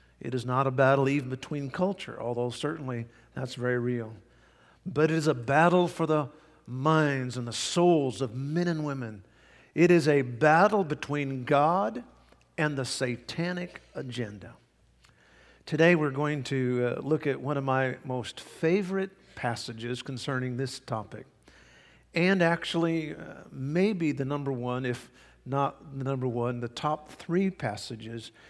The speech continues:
that I use as a prayer promise when fighting the devil. And so I look forward to this passage this morning. If it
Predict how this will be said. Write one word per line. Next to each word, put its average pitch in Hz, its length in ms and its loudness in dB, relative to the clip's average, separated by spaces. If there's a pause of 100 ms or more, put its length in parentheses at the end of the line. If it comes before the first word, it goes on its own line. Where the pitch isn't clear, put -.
(260)
that 127 100 -6
I 139 180 4
use 175 420 2
as 139 260 -4
a 123 60 0
prayer 208 440 -4
promise 107 720 -10 (540)
when 117 180 -10
fighting 123 800 -4 (340)
the 120 140 -4
devil. 95 380 -10 (480)
And 110 140 -14
so 120 180 -4
I 131 80 4
look 135 180 -2
forward 147 400 4
to 131 340 -4 (300)
this 147 200 -4
passage 127 460 -2
this 120 180 -8
morning. 120 360 -6
If 117 140 -10
it 127 180 -8